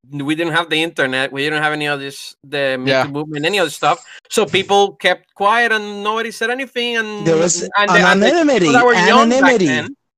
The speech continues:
Speaker 1: that are older
Speaker 3: Yeah.
Speaker 1: now, never learned
Speaker 2: Yeah.
Speaker 1: that when they were young. And it, unfortunately, yeah, it is something where it's gonna be generational, and obviously we need to alert people when you see something bad or, or something bad happens.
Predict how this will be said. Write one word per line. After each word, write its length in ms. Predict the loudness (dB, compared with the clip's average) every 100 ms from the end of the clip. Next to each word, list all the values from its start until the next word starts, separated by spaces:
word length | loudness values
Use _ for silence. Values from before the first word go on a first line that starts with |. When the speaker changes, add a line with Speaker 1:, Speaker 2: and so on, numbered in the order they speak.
| _ _ _ -4
Speaker 1:
that 120 | 0
are 100 | 0
older 300 | 0 0 0
Speaker 3:
Yeah. 80 | 0
Speaker 1:
now, 340 | 2 0 -2 -8 _
never 260 | -4 -2 -2
learned 280 | -2 -2 0
Speaker 2:
Yeah. 60 | 0
Speaker 1:
that 100 | -2
when 160 | -8
they 60 | -6
were 120 | -4
young. 280 | -4 -6 -10 _ _ _ _ _ _ _ _ _
And 120 | -2
it, 140 | -2 -2
unfortunately, 640 | -6 -4 -6 -4 -4 -4
yeah, 160 | -6 -6
it 160 | -6
is 120 | -8 -8
something 280 | -10 -8 -6
where 320 | -4 -4 -6 _ _ _ _
it's 140 | -12 -6
gonna 180 | -4 -4
be 100 | -4
generational, 760 | -2 0 0 -2 -4 -4 -4
and 120 | -4 -4
obviously 300 | -6 -8 -10
we 140 | -10
need 160 | -10 -10
to 240 | -12 -12 -16 _ _ _ _ _ _ _ _
alert 400 | -2 0 0 0
people 320 | -4 -4 -2
when 140 | -2 -2
you 60 |
see 160 | -6 -12
something 320 | -12 -12 -6
bad 240 | 0 0 0
or, 240 | -2 -6 -8
or 220 | -10 -10
something 280 | -10 -12 -4
bad 120 | -2
happens. 560 | 0 0 -2 -6 -12 -20